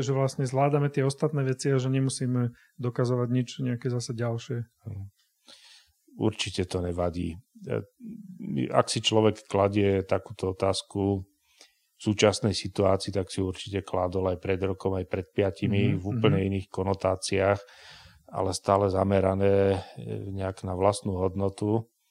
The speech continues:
Speaker 2: A to, čo si povedal, že iní chodia do takých krúžkov, iní získali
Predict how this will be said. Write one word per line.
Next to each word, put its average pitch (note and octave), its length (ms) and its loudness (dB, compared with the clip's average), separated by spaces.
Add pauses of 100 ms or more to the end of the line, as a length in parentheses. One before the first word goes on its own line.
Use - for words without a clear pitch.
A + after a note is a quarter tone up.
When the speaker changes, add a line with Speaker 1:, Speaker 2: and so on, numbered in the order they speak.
(420)
Speaker 2:
A G2 400 2 (520)
to, G2 80 0
čo - 160 -8
si G2+ 160 -8
povedal, G2 560 0
že F#2+ 160 -2
iní G2+ 240 -2
chodia F#2+ 320 -2
do F#2+ 160 -4
takých G2+ 400 -6
krúžkov, F#2 480 -6
iní F#2+ 320 -4
získali F#2 720 -4